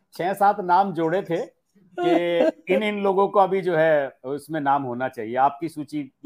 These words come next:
छह की थी, मैंने छह सात नाम उसमें और जोड़े थे। आप देखिएगा उसको,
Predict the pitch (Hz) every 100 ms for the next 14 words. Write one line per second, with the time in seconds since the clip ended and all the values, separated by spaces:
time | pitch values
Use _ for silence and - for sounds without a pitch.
0 | 110 - 135 139 160 180 165 151 151 -
1 | 143 139 117 127 123 123 135 123 120 110
2 | 107 110 143 120 131 127 120 98 95 -
3 | 165